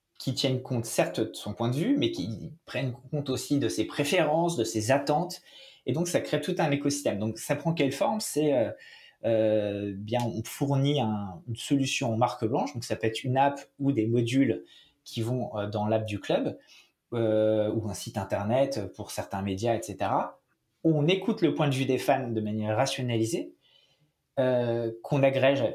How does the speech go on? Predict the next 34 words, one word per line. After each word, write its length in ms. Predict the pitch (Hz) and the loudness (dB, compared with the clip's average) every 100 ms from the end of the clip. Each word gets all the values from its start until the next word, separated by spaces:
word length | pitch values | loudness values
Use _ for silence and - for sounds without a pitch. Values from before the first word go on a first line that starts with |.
| - | 0
via 140 | 127 | 0
nos 200 | 120 113 | 2 2
algorithmes, 680 | 113 110 107 143 143 98 - - | 2 2 4 2 2 -6 -10 -12
euh, 260 | 104 101 | -10 -8
qu'on 180 | 104 104 | -10 -10
traite, 460 | 104 - 165 - - | -2 2 2 -2 -6
et 60 | 117 | -6
ensuite 300 | 101 101 - | -4 -4 -2
on 80 | 110 | 2
restitue, 760 | 147 165 - 143 - 139 - _ _ _ _ - 113 | 2 2 -2 -4 -4 -6 -8 _ _ _ _ -12 -8
euh, 180 | 104 95 | -6 -8
cette, 420 | - - 143 127 123 | -14 -6 -4 0 2
euh, 280 | 104 95 90 | 2 0 -6
cette 320 | - - 101 | -12 -12 -8
vision 360 | 107 127 131 143 | -2 0 2 2
collective, 480 | 143 117 - 240 | 2 0 -2 -10
cette 220 | - 113 123 | -8 -8 -6
intelligence 540 | 113 127 120 131 117 | -4 -2 0 0 0
des 100 | 113 | -2
foules 400 | - 190 220 - - - | -2 -4 -4 -4 -10 -2
au 100 | 143 | -2
club 420 | - 147 117 107 - _ _ | 2 2 2 -2 -10 _ _
pour 140 | - - | -8 -6
qu'ils 140 | 120 | -8
prennent 420 | - 143 123 117 | -2 -2 -2 -4
des 100 | 107 | -2
meilleures 300 | 110 123 139 | 0 2 2
décisions, 520 | 131 113 113 110 165 - _ - _ - | 2 0 -2 -2 -2 -4 _ -20 _ 0
euh, 420 | 113 113 107 98 - - | 2 2 0 -4 -10 -18
sportives, 640 | - 92 - - 285 82 - _ _ _ _ _ 123 | -10 -10 -4 -2 -2 -4 -12 _ _ _ _ _ -6
et 380 | 117 117 110 - | 0 2 2 0
pourquoi 260 | - 127 | -2 0
pas 140 | 120 110 | 2 2
business, 720 | 113 110 127 202 - - | 2 0 0 0 -2 -8